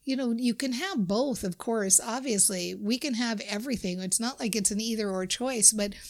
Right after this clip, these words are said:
just to try to put things in perspective, I just want you to just think about that a little bit.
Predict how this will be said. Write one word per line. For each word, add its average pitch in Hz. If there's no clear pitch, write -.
just 359
to 453
try 247
to 240
put 254
things 226
in 208
perspective, 208
I 196
just 226
want 233
you 208
to 202
just 220
think 226
about 190
that 180
a 180
little 180
bit. 180